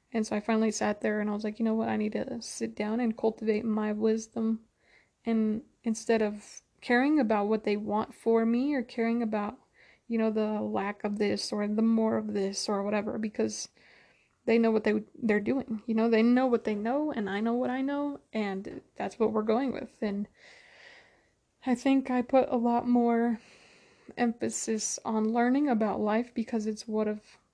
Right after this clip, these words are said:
one of my biggest interests, and because they have never really had an interest in learning or life learning or life itself, then,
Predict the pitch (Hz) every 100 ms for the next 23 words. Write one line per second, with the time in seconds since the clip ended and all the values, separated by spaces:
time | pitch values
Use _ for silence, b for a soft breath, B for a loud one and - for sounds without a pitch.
0 | _ _ 220 214 208 202 202 - _ 208
1 | 208 202 208 220 214 214 208 - - -
2 | _ _ _ 220 247 - - - - -
3 | - _ _ b b b b _ 226 220
4 | 220 226 226 226 220 208 220 220 214 214
5 | 214 214 214 208 214 214 208 - 208 208
6 | 196 - 226 233 - 185 - - - -
7 | _ _ b b b - 226 233 233 233
8 | 226 226 226 233 - 226 214 208 208 214
9 | 233 - 226 220 214 214 220 - 214 208
10 | 214 247 233 226 220 - 202 233 220 -
11 | - _ b b b b b _ _ _
12 | _ _ _ 220 220 208 202 202